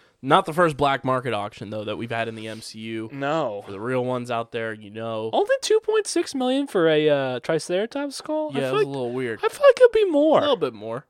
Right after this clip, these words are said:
Speaker 2: Right? I don't
Speaker 1: Uh,
Speaker 2: know.
Speaker 1: 'cause
Speaker 2: I
Speaker 1: we had
Speaker 2: just
Speaker 1: the Ten Rings auction in, it was either a one shot or
Speaker 2: Tyler and I were watching that. We were like, "Oh, nothing bad yet. Just,
Speaker 1: <laughs>
Speaker 2: just rich people being rich people."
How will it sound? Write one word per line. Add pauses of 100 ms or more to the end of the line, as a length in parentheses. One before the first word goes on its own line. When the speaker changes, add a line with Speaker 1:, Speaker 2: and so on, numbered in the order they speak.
(180)
Speaker 2:
Right? (240)
I
don't
Speaker 1:
Uh,
Speaker 2:
know.
Speaker 1:
'cause
Speaker 2:
I
Speaker 1:
we
had
Speaker 2:
just
Speaker 1:
the
Ten
Rings
auction
in, (880)
it
was
either
a
one
shot (120)
or
Speaker 2:
Tyler
and
I
were
watching
that.
We
were
like,
"Oh,
nothing
bad
yet. (120)
Just, (180)
Speaker 1:
<laughs>
Speaker 2:
just
rich
people
being
rich
people."